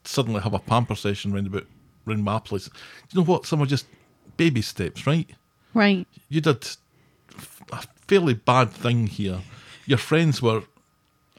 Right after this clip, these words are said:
Speaker 1: understandably pissed off with you.
Speaker 2: Seriously.
Speaker 1: They're letting you back in. <sighs> I'd take that more gently
Speaker 2: And I
Speaker 1: than
Speaker 2: think they're only letting her back in because Addie's with Kelly now. So he's obviously over Summer,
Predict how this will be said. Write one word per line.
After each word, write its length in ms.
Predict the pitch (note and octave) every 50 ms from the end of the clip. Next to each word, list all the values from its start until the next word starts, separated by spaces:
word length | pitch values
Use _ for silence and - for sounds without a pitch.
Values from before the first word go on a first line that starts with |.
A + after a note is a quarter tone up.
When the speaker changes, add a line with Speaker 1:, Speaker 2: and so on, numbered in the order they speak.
| -
Speaker 1:
understandably 1000 | D#3+ E3+ D#3 C#3+ B2 - - - C3 B2+ C3+ B2+ A2+ G#2 G2 G#2 G#2 G2+ F#2+ F#2 - _ -
pissed 280 | - B2+ - - -
off 220 | A2 A2+ A#2 - -
with 100 | G2 F2
you. 160 | E2+ F2 G2 - -
Speaker 2:
Seriously. 640 | - - D4 C#4+ C4+ A#3+ - - F#3+ D#3+ D#3 C#3+ - _ -
Speaker 1:
They're 100 | - C#3
letting 240 | D3 E3 F3+ C#3+ C3+
you 80 | B2+ G#2
back 340 | G2+ A2+ A2 G#2+ - -
in. 340 | B2+ B2+ A#2+ A2 G2+ F#2+ F#2 - _ _
<sighs> 160 | _ _ _ - -
I'd 640 | - - - - - - - - - D#3+ F3 - -
take 220 | - D3 A#2+ F2+
that 240 | - A2 G#2 G2 - - _ - G2 G2
more 160 | A2+ A2 G#2+ G2
gently 460 | F#2+ - A2+ A2 A2+ G#2 - G2 F#2+
Speaker 2:
And 100 | - C4
I 40 | C#4
Speaker 1:
than 80 | - -
Speaker 2:
think 180 | F#4 D#4+ -
they're 180 | - G#3+ F3 -
only 260 | G#3 A3+ A#3+ B3+ A#3
letting 280 | F#3+ F#3 F#3 F#3+ G#3 F#3
her 140 | G#3 G#3 F3
back 260 | D#3 F#3+ F#3 - -
in 100 | G#3+ A#3+
because 280 | G#3 G3+ - G#3 F#3+ -
Addie's 280 | - F3+ E3+ F3 F3 -
with 140 | F3 - -
Kelly 260 | - A3+ A3 C#4+ B3+
now. 260 | E3+ D3+ D#3 D#3+ D#3+ - _ _ _ _ _ _ _ _ _ _ _ -
So 380 | - - - F3+ E3 D#3+ D#3+ - - _
he's 180 | - - G3+ - -
obviously 440 | - F#3 F3+ F3+ F#3 - - F3+ E3+
over 200 | F3 D#3+ F3+ F#3
Summer, 360 | - - G#3 G3 E3+ D3+